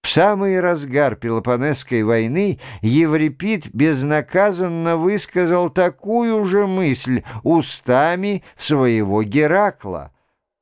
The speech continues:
"А все же я не верил и не верю, чтоб Бог вкушал запретного плода, чтоб на руках у Бога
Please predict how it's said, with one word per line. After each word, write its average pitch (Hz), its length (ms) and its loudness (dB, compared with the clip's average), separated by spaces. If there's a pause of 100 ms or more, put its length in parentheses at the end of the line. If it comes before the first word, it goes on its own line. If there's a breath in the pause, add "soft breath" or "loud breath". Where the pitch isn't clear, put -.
(100)
"А 143 180 4
все 196 680 0
же 175 240 -2
я 165 600 2 (380)
не 175 440 2
верил 202 760 2
и 185 260 -6
не 175 220 0
верю, 175 760 2 (420)
чтоб - 360 2
Бог 139 880 2 (180)
вкушал 147 920 0
запретного 120 1200 0
плода, 110 840 0 (640 loud breath)
чтоб 165 360 0
на 180 200 2
руках 190 720 0 (200)
у 320 180 4
Бога 160 1000 2